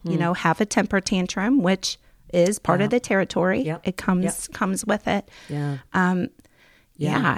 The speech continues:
Speaker 1: yeah, it
Speaker 2: So, Chrissy, I, I know that, um, you're still teaching, so I, I can speak to this a little easier because, um, I don't care if I offend parents. Like, I don't have a job to lose on that one.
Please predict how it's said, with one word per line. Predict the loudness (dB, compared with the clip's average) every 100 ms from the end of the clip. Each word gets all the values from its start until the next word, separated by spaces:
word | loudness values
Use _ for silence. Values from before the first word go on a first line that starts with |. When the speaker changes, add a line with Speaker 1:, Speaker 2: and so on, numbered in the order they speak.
| -4
Speaker 1:
yeah, | -4
it | -4 _ -12
Speaker 2:
So, | -2 0 0 -4
Chrissy, | -6 -6 -2 -2 -2
I, | -4 -2
I | -2
know | 0 0
that, | 0 -2 -4 -4
um, | -4 -2 -2
you're | -2
still | -2 -2 -4
teaching, | -4 -6 -6 -8 -8 -8
so | -4 -2
I, | 0 -2 -2
I | -4
can | -2 -4
speak | -4 -6 -8 -12
to | -6
this | -4 -4 -6
a |
little | -4 -2 -2
easier | -6 -4 -2 -2
because, | -6 -6 -4 -4 -6 -8
um, | -6 -6 -8 -12 _ -12
I | -8
don't | -8 -8
care | -6 -6
if | -6
I | -8
offend | -6 -6 -4
parents. | -4 -4 -6 -8 -10 -8
Like, | -6 -6
I | -4 -2
don't | 0
have | -2
a | -2
job | -2 -4
to | -2
lose | -2 0
on | -2
that | -2
one. | -2 -4